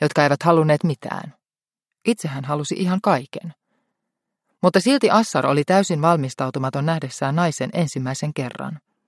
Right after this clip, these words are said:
Nainen oli Assarille tuntematon ja näytti hänen silmissään uudelta ja hohtavalta kuin muutamaa vuotta aiemmin lähettyville valmistunut rukoushuone.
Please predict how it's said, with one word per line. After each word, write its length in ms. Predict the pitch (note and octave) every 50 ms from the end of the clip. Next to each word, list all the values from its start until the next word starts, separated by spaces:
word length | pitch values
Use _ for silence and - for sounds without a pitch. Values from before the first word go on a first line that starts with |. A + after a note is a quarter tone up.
| _ _ _ _ _ _ _ _ _ _ _ _ -
Nainen 340 | G3+ A3+ B3+ A#3 G#3+ F#3+
oli 180 | - F3 E3+ D#3+
Assarille 480 | - G3+ G3 - - C#3+ B2 C3 C3 C3 -
tuntematon 640 | - G3+ G3 F3+ - B2 B2 B2 - - B2+ B2+ - - - - _ _
ja 60 | D#3
näytti 280 | D#3+ E3 E3+ E3+ - D#3
hänen 220 | D3 D#3+ D#3+ D3+
silmissään 560 | D3 - G3+ F#3 E3+ D3 - - D#3 C#3 C#3 -
uudelta 380 | - G3+ G3+ F3+ D#3+ D3 - C#3+
ja 120 | C#3 C#3
hohtavalta 640 | C#3+ F3 F#3 E3+ - - C3+ C3+ C3 C3 - - C#3 - - - - _
kuin 140 | - G3+ G#3
muutamaa 420 | A3 A#3+ A#3 - F3+ E3 D#3+ D#3+
vuotta 220 | E3 D#3+ - - E3
aiemmin 440 | - G3 G#3 F#3 D#3 C#3 C#3+ D3
lähettyville 520 | D#3+ D#3+ D#3 C#3+ - - B2+ C3 B2+ B2+ B2
valmistunut 540 | C3+ C3 C3 C3+ C3+ - - D3 D3+ - -
rukoushuone. 800 | F#3+ - - B2+ B2+ C3 - - - - - - - D3+ C#3+